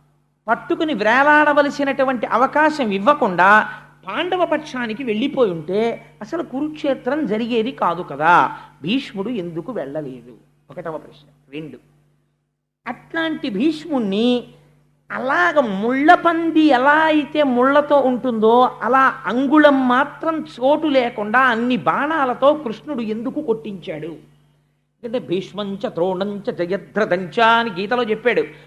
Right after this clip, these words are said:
నేనే సంహరిస్తున్నానని చెప్పాడు. భీష్ముణ్ణి అన్ని బాణాలతో ఎందుకు కొట్టాడు? ఈ రెండు భీష్మాచార్యుల వారి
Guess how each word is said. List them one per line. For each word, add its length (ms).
నేనే 300
సంహరిస్తున్నానని 800
చెప్పాడు. 280
భీష్ముణ్ణి 680
అన్ని 320
బాణాలతో 640
ఎందుకు 380
కొట్టాడు? 460
ఈ 60
రెండు 520
భీష్మాచార్యుల 1000
వారి 240